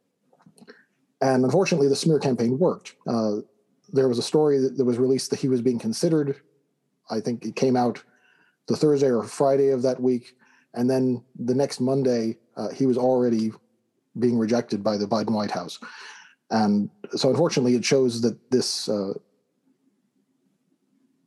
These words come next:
this intolerance of dissent,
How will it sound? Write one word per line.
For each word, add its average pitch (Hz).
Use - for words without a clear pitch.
this 127
intolerance 147
of 110
dissent, 135